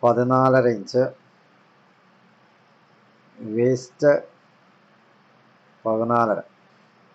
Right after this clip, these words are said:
ഹിപ്പ് പത്തൊൻപതര, ഹിപ്പ് ലൈൻ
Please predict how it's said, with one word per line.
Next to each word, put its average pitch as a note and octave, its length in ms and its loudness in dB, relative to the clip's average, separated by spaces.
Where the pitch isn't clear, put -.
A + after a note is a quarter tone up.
ഹിപ്പ് C3+ 460 2
പത്തൊൻപതര, A#2 640 -2
ഹിപ്പ് - 460 -6
ലൈൻ B2+ 260 2